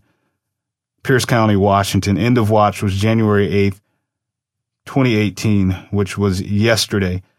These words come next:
Deputy Sheriff Daniel McCartney was shot and killed after responding to a burglary in progress near Forty-fifth Avenue, Court East and two hundredth Street East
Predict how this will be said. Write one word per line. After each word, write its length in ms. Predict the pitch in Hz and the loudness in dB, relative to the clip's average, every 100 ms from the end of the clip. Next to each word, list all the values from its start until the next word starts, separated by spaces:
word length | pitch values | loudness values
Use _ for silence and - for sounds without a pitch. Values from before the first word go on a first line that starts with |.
| _ _ _ - | _ _ _ -4
Deputy 320 | 113 131 131 | 0 2 2
Sheriff 320 | 117 135 117 | 2 2 2
Daniel 320 | 107 123 123 117 | 2 2 2 2
McCartney 640 | 107 139 135 131 123 107 - _ - | 0 2 2 2 0 -2 -10 _ -6
was 140 | 107 | -4
shot 300 | - 151 147 | 0 0 2
and 100 | 131 | 0
killed 260 | 123 127 113 | 0 0 2
after 240 | 107 104 | 2 0
responding 540 | 101 98 - 120 120 107 | -2 -2 0 0 2 0
to 160 | 113 | 0
a 60 | 98 | 0
burglary 520 | 104 120 117 117 107 | 2 2 0 0 2
in 120 | 95 | 0
progress 600 | 95 139 131 107 98 98 | 0 0 2 0 -2 -2
near 140 | 107 98 | -2 -4
Forty-fifth 560 | - 127 117 123 104 | -2 -2 0 -4 0
Avenue, 560 | 113 113 110 107 104 104 - _ _ _ _ | 2 2 2 2 0 -2 -6 _ _ _ _
Court 320 | - 139 120 - | -4 0 0 0
East 340 | 139 151 - - | 0 0 0 -6
and 180 | 104 101 | -2 -2
two 200 | - 165 | 0 2
hundredth 420 | 143 165 147 131 - _ _ _ _ | 2 2 0 -4 -8 _ _ _ _
Street 400 | - - 131 113 | -10 -2 -2 -2
East 380 | 120 113 107 - | -4 -4 -4 -8